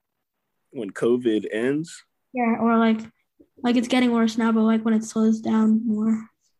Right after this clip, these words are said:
Speaker 1: Uh, you know, I just don't, I wanna, I wanna have, uh, I want my mind to be free of ever thinking about covid. Like, you know, I don't, I don't wanna,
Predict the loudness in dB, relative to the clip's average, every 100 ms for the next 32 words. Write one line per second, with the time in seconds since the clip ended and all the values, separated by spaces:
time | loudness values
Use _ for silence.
0 | _ _ _ _ _ _ _ -2 0 2
1 | 2 -2 -8 -12 -8 -4 -4 -6 _ _
2 | _ _ _ _ _ _ _ _ _ -20
3 | -12 -10 -2 0 0 -2 -4 -2 -2 -4
4 | -6 -6 -6 -4 -4 -2 -4 -4 -2 0
5 | 0 -4 -8 -18 _ -10 -4 -2 -2 -4
6 | -2 -2 -2 -4 -4 -6 -4 -2 -2 -2
7 | -4 -6 -8 -10 -10 -8 -8 -10 -10 -12
8 | -10 -12 -10 -10 -10 -12 -16 -12 -12 -14
9 | _ _ -8 -6 -6 -10 -20 _ _ _
10 | -6 -2 0 2 0 0